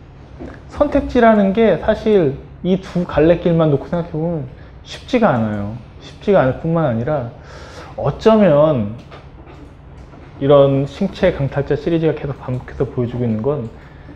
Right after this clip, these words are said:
일정한 범위 정도의, 그 정도를 정한다는 건 정말로 논리적으로 어려운 문제긴 하지만은,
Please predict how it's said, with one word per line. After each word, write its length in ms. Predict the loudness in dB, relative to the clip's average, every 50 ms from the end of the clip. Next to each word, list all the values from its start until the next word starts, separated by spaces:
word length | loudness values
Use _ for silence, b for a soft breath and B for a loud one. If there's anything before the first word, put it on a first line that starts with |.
| B B -20 -10 -4
일정한 680 | 0 0 0 0 0 2 4 4 6 6 4 2 0 -2
범위 340 | 0 2 4 4 4 2 2
정도의, 380 | 0 0 0 0 -2 -2 -4 -4
그 320 | -2 2 2 4 4 2 0
정도를 460 | -2 -4 0 2 4 4 6 4 4
정한다는 520 | 2 0 -2 -2 0 0 0 0 0 -2
건 140 | -2 -4 -6
정말로 500 | -6 -6 -2 2 2 4 4 4 2 2
논리적으로 500 | 2 2 2 2 2 2 2 0 0 0
어려운 360 | 0 2 2 4 4 2 2
문제긴 380 | 0 -2 -4 -4 -4 -6 -8 -10
하지만은, 580 | -10 -12 -12 -10 -8 -6 -6 -6 -6 -6 -6